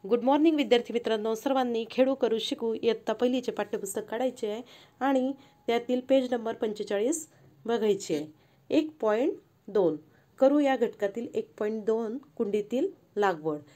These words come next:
विविध कुंड्यांचा परिचय. बघा,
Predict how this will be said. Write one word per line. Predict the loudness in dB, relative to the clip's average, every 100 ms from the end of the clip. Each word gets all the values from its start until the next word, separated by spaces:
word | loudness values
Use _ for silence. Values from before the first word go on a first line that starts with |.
| _ -4
विविध | -2 0 -2 0
कुंड्यांचा | 0 0 -2 0 0 -2 -4 -4 -4 -6 -10 _ -2
परिचय. | 0 -2 -4 -6 -6 -10 _ _ _ _ -4
बघा, | -2 -2